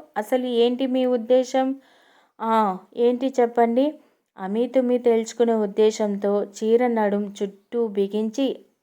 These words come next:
అంది మంగబాను. "ఎందుకే అక్కడికి? షాపింగ్ మాల్స్ వాళ్ళు ఆఫర్ల పేరిట డబ్బులు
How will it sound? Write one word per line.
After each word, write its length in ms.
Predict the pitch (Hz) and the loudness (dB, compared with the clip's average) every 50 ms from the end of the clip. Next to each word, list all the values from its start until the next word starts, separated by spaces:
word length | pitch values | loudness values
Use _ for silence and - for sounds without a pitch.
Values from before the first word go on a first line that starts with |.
| _ - | _ -12
అంది 360 | 202 190 196 196 196 214 233 | -10 -8 -8 -4 -2 -2 -2
మంగబాను. 800 | 233 214 - 208 214 208 202 202 202 190 196 196 190 180 175 175 - - _ _ _ _ - - - _ _ _ - | -4 -4 -4 -4 -2 -2 0 0 -2 0 0 0 -2 -2 -2 -6 -10 -12 _ _ _ _ -20 -20 -20 _ _ _ -6
"ఎందుకే 440 | 208 220 240 254 285 277 285 294 | -4 -2 0 0 0 0 2 4
అక్కడికి? 760 | 277 269 254 240 247 - 226 220 226 220 - 214 208 202 214 - _ _ _ | 4 4 4 4 2 2 2 2 0 0 -2 -2 -2 -2 -4 -8 _ _ _
షాపింగ్ 540 | - - 233 226 226 226 269 277 269 262 262 | -6 0 2 2 4 4 4 2 2 2 4
మాల్స్ 320 | 262 247 233 233 233 233 | 4 4 4 2 2 2
వాళ్ళు 280 | 233 220 214 208 208 220 | 2 4 4 4 2 2
ఆఫర్ల 520 | 214 208 208 208 208 220 247 247 247 254 | 2 2 2 0 2 2 0 2 2 0
పేరిట 420 | 247 247 254 240 226 214 214 208 220 220 214 196 196 - _ - | 2 4 4 4 4 4 2 2 2 2 2 0 -6 -12 _ -4
డబ్బులు 600 | 202 196 196 190 202 226 240 233 226 220 220 220 | -2 -2 -2 -4 0 0 4 4 6 4 4 2